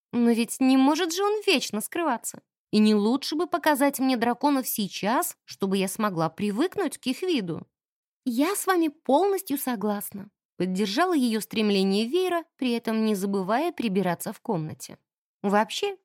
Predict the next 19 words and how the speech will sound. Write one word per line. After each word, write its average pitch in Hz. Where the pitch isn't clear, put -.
первое 240
время 269
Ирина 294
порывалась 240
ей 226
помочь, 285
в 208
ответ 208
натыкаясь 311
на 202
полный 240
ужаса 175
взгляд. 208
Желание 339
до 359
сих -
пор 349
не 330
прошло, 151